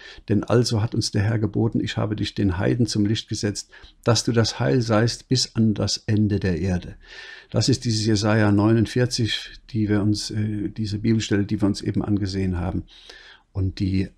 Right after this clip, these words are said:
ausgehend von Israel den Sprung macht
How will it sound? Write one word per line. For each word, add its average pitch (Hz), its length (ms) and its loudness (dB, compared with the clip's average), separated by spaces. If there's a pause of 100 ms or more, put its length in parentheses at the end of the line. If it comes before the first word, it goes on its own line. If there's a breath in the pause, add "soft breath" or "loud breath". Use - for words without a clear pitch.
ausgehend 117 760 4
von - 380 4
Israel 110 720 2 (840)
den 110 120 6
Sprung 117 400 4
macht 98 260 0